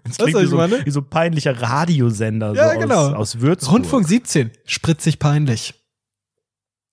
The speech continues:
Speaker 2: Jetzt auch hier im Kino.
Speaker 1: Langnese-Eis.
Speaker 2: Langnese.
Speaker 1: Gibt's auch hier im Kino.
Speaker 2: Ey, ganz offen, das macht mich wahnsinnig.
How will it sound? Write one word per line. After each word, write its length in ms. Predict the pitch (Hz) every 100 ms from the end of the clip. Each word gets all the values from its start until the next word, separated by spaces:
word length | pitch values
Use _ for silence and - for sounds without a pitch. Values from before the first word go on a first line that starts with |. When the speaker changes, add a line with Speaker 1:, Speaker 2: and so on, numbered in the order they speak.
| -
Speaker 2:
Jetzt 280 | 160 160 104
auch 140 | 113
hier 140 | 135
im 120 | 143 151
Kino. 520 | - 165 135 - - - - _ -
Speaker 1:
Langnese-Eis. 960 | 92 82 87 110 156 - 87 101 - -
Speaker 2:
Langnese. 500 | 156 180 220 143 107
Speaker 1:
Gibt's 180 | - -
auch 100 | -
hier 100 | -
im 40 | -
Kino. 340 | - 95 113 _
Speaker 2:
Ey, 160 | 170 143
ganz 220 | 151 151
offen, 200 | 147 151
das 160 | 135
macht 200 | 147 139
mich 120 | - -
wahnsinnig. 380 | 127 123 117